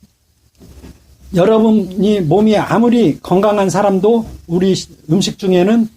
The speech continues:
먹어야 할 식품이 있고 먹지 말아야 할 식품이 있습니다. 자연식단이라고 해서 다 자연식단이 아니란 말입니다. 그런 것을 정확히 가려서 여러분들께 자연식단을 해결해드리는 것.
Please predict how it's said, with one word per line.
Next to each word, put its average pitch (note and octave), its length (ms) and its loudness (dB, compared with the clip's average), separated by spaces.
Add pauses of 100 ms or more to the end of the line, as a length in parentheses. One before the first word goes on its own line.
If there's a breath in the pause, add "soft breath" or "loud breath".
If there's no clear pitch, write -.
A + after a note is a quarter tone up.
(360)
먹어야 G#3 500 0
할 A3 140 0
식품이 A#3 400 -2
있고 G#3 220 -2
먹지 E3+ 340 -2
말아야 G#3+ 400 0
할 G3+ 100 0
식품이 G3 360 -8
있습니다. A#2 500 -6 (440)
자연식단이라고 A#3 1000 0
해서 F3 180 -8
다 - 300 -4
자연식단이 F#3 600 -6
아니란 F#3 460 0
말입니다. A2 480 -8 (1200)
그런 B3 220 0
것을 A#3+ 240 0
정확히 A3+ 440 -2
가려서 F3+ 560 0
여러분들께 F#3+ 680 0 (320)
자연식단을 G3 960 -2 (1300)
해결해드리는 F3 720 0
것. F#2+ 140 -16